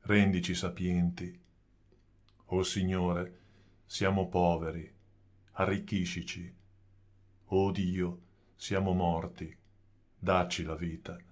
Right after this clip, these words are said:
O Signore, siamo umiliazione personificata,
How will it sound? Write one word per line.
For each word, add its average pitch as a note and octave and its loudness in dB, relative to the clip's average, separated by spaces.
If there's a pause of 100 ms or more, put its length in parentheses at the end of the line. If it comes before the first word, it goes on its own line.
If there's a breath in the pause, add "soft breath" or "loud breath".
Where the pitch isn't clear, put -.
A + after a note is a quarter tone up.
(1200)
O F#2 -2
Signore, E2+ -2 (560)
siamo G2+ 2
umiliazione G#2 4
personificata, G#2 -4